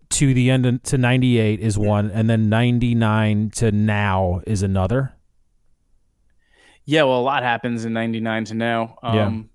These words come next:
Speaker 2: there's Iverson, there's Kobe, there's Shaq, and then LeBron. So you might even have to, like, split that up into two.
Speaker 1: When did? Yeah,
Speaker 2: Um,
Speaker 1: no, I gotta disagree because you still get Shaq. No, I, I,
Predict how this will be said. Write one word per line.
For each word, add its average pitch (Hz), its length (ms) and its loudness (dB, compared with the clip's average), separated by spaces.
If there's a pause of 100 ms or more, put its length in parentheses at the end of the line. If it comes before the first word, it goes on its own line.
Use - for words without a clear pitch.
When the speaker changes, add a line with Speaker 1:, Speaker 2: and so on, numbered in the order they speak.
(420)
Speaker 2:
there's 120 160 -4
Iverson, 117 540 -2
there's 110 140 -4
Kobe, 113 340 -2
there's 107 140 -2
Shaq, 113 360 -2
and 107 120 -6
then 104 140 -4
LeBron. 123 400 -4
So 120 140 -6
you 110 120 -2
might 117 220 -2
even 113 240 -4
have 110 240 -4
to, 113 100 -4
like, 104 380 -6 (460)
split - 380 -6
that 107 180 0
up 120 160 -2
into 127 180 -4
two. 139 320 -4 (160)
Speaker 1:
When 170 240 -2
did? 220 160 0
Yeah, 120 280 0
Speaker 2:
Um, 107 80 -6 (440)
Speaker 1:
no, 175 160 -8
I 202 140 -4
gotta 220 180 0
disagree 165 480 0
because 131 340 -4
you 139 60 -2
still 180 240 0
get 160 160 0
Shaq. 143 680 -2 (400)
No, 156 220 2
I, 147 180 2
I, 131 140 -16